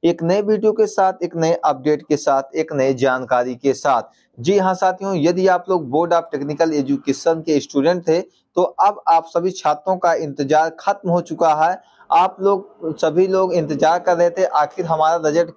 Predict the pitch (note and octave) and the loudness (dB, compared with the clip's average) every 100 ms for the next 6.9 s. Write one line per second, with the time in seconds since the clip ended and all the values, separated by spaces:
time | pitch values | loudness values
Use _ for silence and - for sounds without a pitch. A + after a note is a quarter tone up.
0 | F#3 F3+ D#3 D#3 D#3 - D#3 C#3 C#3+ C#3 | -2 0 0 0 -2 0 2 4 2 2
1 | E3 G#3+ _ _ _ D3 D#3 F3 F3 E3 | 2 0 _ _ _ 0 2 0 2 0
2 | D#3+ G3 E3 D#3+ D#3 F#3 - _ _ D#3+ | 2 2 2 2 0 -2 -8 _ _ -2
3 | F3 E3+ F3 F3+ F#3+ F#3+ F3+ D3+ D#3 D#3 | -2 0 2 2 2 2 0 0 0 -2
4 | - E3+ E3+ C#3+ D3+ F3 D#3+ D#3+ D3+ D3 | -2 -4 -2 -2 0 0 2 0 0 0
5 | D3 C#3 C#3+ D3+ D#3+ F3 - - F3 F3+ | 0 -2 -2 -2 0 0 -2 -6 0 0
6 | - E3 E3+ F3 E3+ E3+ E3+ E3 E3+ | 2 0 0 -2 -2 0 0 0 0